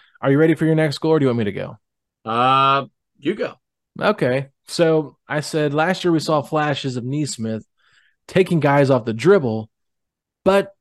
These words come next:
Speaker 1: I like to see him do it even more if the opportunities present themselves, because he's got a quick first step and he has great athletiz-, uh, athleticism to finish through contact. So it'd be great to see him become more of a foul magnet,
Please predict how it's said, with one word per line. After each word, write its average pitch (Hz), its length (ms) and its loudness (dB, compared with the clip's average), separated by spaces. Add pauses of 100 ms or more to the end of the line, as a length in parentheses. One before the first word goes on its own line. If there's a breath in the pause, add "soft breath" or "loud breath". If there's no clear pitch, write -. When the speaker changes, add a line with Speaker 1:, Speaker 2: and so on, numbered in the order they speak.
Speaker 1:
I - 180 -4
like 277 180 2
to 220 80 0
see - 160 0
him 202 80 4
do 185 140 6
it 185 60 6
even 160 220 4
more 120 480 0 (220)
if 139 180 -2
the 139 140 2
opportunities 123 600 0
present 110 360 -4
themselves, 95 420 -8
because 113 460 -2 (480)
he's 123 180 -6
got 175 220 2
a 220 60 2
quick 165 220 0
first - 280 -2
step 151 320 2 (180)
and 123 100 -2
he 120 80 0
has 120 280 2
great 127 240 2
athletiz-, 120 460 0 (100)
uh, - 40 -6
athleticism 113 720 -2
to 104 120 -4 (120)
finish 139 340 0
through 117 180 -4
contact. 143 580 -2
So 110 280 -6 (440 soft breath)
it'd 151 100 -2
be 160 100 4
great 151 280 2
to 143 80 -2
see 147 180 -4
him 139 120 0
become 127 280 -2
more 123 180 0
of 123 60 0
a 117 80 -2
foul 120 360 -4
magnet, 110 440 -2